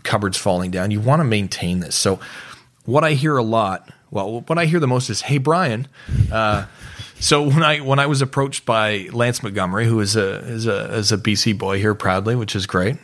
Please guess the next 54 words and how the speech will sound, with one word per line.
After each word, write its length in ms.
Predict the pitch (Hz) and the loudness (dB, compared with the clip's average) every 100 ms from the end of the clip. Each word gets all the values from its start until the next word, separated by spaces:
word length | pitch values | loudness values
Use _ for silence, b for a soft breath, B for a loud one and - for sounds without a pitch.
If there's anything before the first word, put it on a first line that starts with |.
| - | -6
Um, 340 | 95 92 95 - | -4 -2 -6 -2
maybe 160 | 139 175 | 0 0
he'll 60 | |
let 100 | - | -2
me 80 | 95 | -2
stay 240 | - - 120 | -4 -2 0
here 180 | - 92 | -2 -2
when 100 | 92 | -6
I 60 | |
come 160 | 98 101 | -8 -10
out 80 | - | -6
and 80 | 101 | -6
visit. 240 | 113 95 | -4 -2
He's 300 | - 120 98 | 0 0 0
got 160 | 120 110 | 0 0
a 40 | |
spare 260 | - 123 120 | 2 2 2
room, 260 | 123 110 92 131 - 131 | 2 0 -2 -6 -6 -10
<laughs> 220 | - - | -12 -16
uh, 140 | 110 | -16
for 160 | 104 110 | -8 -4
rent. 220 | 101 95 120 B B B B - | -2 -4 -8 B B B B -2
Um, 420 | 110 113 107 101 - - | 2 2 2 -4 -10 -2
you 60 | |
know, 40 | 202 | 0
he 60 | |
approached 300 | 185 208 196 | 2 0 0
me 60 | 180 | 2
with 60 | 147 | 2
this 80 | 131 | 2
technology 460 | 139 135 127 127 | 0 0 0 0
they 100 | 117 | 0
were 80 | 110 | -2
developing 480 | 101 98 95 92 98 | -2 -2 -2 -2 -6
for 140 | - | -6
this, 300 | 92 87 - | -6 -6 -8
uh, 440 | - - - - - - | -10 -16 -18 -16 -18 -10
this 180 | 101 - | -4 -2
app, 340 | 104 90 85 B B B B | -2 -2 -4 B B B B
uh, 240 | 78 80 90 | -10 -8 -4
that 140 | 117 | 0
would 160 | 117 117 | 0 2
connect 320 | 127 120 - | 2 2 2
homeowners 540 | 120 110 107 107 101 | 0 0 0 -2 -4
directly 360 | - 101 95 104 | -2 -2 -2 -6
with, 380 | 95 92 - - | -4 -6 -8 -12
uh, 160 | 92 | -10
service 400 | 104 - 113 104 | -6 0 2 0
providers 540 | - 92 87 85 90 101 | -4 -6 -4 -4 -4 -6
and 80 | 92 | -6
experts 460 | 95 - 92 87 | -6 -6 -8 -6
in 60 | 90 | -6
their 140 | 85 | -6
area. 320 | 78 80 104 | -6 -6 -6